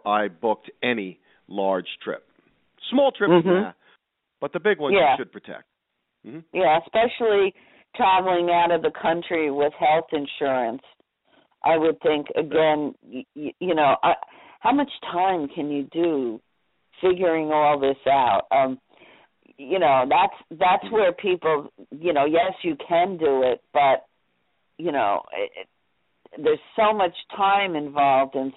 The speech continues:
Speaker 2: some of these things. Um, what about in events? If you're having a party at your house, um, i-, i-, is, what do you, how, you know, where do you go on that one? Do you,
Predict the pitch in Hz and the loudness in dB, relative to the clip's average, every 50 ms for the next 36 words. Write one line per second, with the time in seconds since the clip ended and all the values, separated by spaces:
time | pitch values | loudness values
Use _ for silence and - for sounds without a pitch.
0 | - 151 143 139 135 131 131 135 135 135 - _ - 143 135 127 131 131 - _ | -8 -8 -6 -6 -6 -6 -4 -6 -8 -8 -10 _ -4 -4 -2 -2 -4 -6 -10 _
1 | _ - 165 170 160 156 156 156 _ _ _ _ _ - - - - - _ - | _ -2 0 2 2 2 0 -4 _ _ _ _ _ -20 -20 -20 -20 -20 _ -4
2 | 247 320 330 392 381 370 294 262 247 226 208 202 196 - - - 185 175 175 170 | -2 0 0 0 0 0 0 2 2 4 2 0 -2 -4 -4 -4 -2 -2 -4 -6
3 | 156 - - - 170 160 151 165 151 139 123 113 139 - - 160 160 - 233 240 | -8 -6 -2 0 0 0 0 0 0 2 0 0 -4 -4 -4 -6 -4 -2 -2 0
4 | 254 277 277 262 233 220 214 202 180 170 165 - - - 160 151 151 151 151 151 | 0 0 2 2 0 0 0 -2 -2 -2 -4 -4 -4 -2 0 2 2 2 0 0
5 | 147 147 135 - - 113 131 135 139 127 143 135 120 107 95 - - _ _ _ | -2 -2 -2 -4 -4 -4 -4 -4 -4 -4 -2 -2 0 0 -2 -4 -6 _ _ _
6 | _ _ _ _ _ _ _ _ _ _ _ - 147 151 147 147 143 143 139 139 | _ _ _ _ _ _ _ _ _ _ _ 0 2 4 4 2 2 0 -2 -4
7 | 139 139 - _ _ _ _ _ _ _ _ _ _ _ _ - 123 - _ - | -6 -6 -10 _ _ _ _ _ _ _ _ _ _ _ _ -16 -16 -16 _ -6
8 | 160 139 147 185 190 - _ - 139 - 160 214 202 185 - - _ - 202 180 | -4 -2 -2 -2 -2 -4 _ -12 -8 -2 -2 -2 -2 -2 -10 -20 _ -14 -4 0
9 | 190 220 226 226 233 208 190 - - - 131 - _ - - - - - - 196 | 0 2 2 2 0 0 -2 -4 -4 -12 -16 -16 _ -20 -20 -20 -12 -10 -8 -4
10 | 208 208 - - - 190 196 165 160 156 160 165 170 175 185 190 185 185 180 175 | -2 -2 -2 -2 -4 -4 -2 0 2 2 2 2 2 2 2 2 2 2 2 2
11 | 170 160 170 170 160 160 160 156 156 151 147 143 147 147 151 151 156 147 143 135 | 0 0 0 0 2 2 2 2 2 2 2 2 0 0 -2 0 2 4 2 2
12 | - 127 143 131 120 120 123 123 143 143 143 135 120 | 0 0 0 0 0 -2 -4 -6 -4 -4 -2 -2 -4